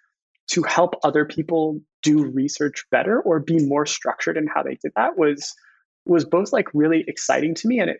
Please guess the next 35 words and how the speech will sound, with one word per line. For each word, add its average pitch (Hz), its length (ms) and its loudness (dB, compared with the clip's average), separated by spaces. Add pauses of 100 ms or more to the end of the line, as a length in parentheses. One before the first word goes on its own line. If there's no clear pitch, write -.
felt - 180 0
really 147 200 2
rewarding. 135 600 -4 (340)
And 165 80 4
I 160 80 2
got 185 200 0
much 160 380 0
more 143 500 0
out 143 200 2
of 139 180 -2 (500)
helping 175 400 2
those 139 240 2
people 151 400 0
be 139 120 2
better 139 340 2
at - 140 0
their 131 140 2
jobs 135 680 -4 (280)
through 165 300 4
doing 143 340 2
better 131 300 2
research 269 600 -4 (400)
than 143 240 2 (120)
I 156 180 2
got, 131 360 0
I - 60 -2
think, 139 260 -4 (140)
like, 135 200 -2 (120)
actually 139 400 0
being 135 280 0
the 123 120 0
researcher 139 500 -2
in 135 160 -2
the 127 120 -4 (100)
field. 139 320 -4